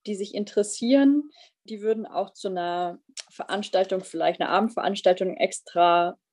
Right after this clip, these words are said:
irgendwo hingehen. Wenn wir aber auf der Messe sind, kommen auch Leute, bleiben stehen, die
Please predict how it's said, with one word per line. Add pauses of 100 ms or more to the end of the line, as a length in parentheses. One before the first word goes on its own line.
(140)
irgendwo
hingehen.
Wenn
wir
aber
auf
der
Messe
sind,
kommen
auch
Leute,
bleiben
stehen,
die